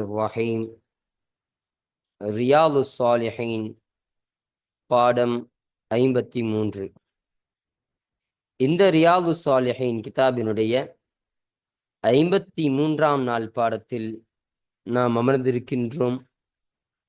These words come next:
இந்த பாடத்துல சிந்திக்குதல் என்ற தலைப்பின் கீழ் அமையக்கூடிய, வரக்கூடிய ஹதீஸுகளை பற்றி நாம் பேச இருக்கின்றோம்.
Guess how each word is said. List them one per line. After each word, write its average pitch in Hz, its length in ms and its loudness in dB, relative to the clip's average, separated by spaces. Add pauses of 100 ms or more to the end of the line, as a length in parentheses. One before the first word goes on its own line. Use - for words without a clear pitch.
(1160)
இந்த 135 220 2 (160)
பாடத்துல 131 420 2 (1080)
சிந்திக்குதல் 185 840 0 (180)
என்ற 131 140 -2 (140)
தலைப்பின் 139 440 -2 (100)
கீழ் 127 220 -4 (720)
அமையக்கூடிய, 120 680 0 (1000)
வரக்கூடிய 131 680 0 (380)
ஹதீஸுகளை 139 640 -2 (120)
பற்றி 131 300 -4 (800)
நாம் 127 280 -2
பேச 127 160 0 (140)
இருக்கின்றோம். 107 600 -4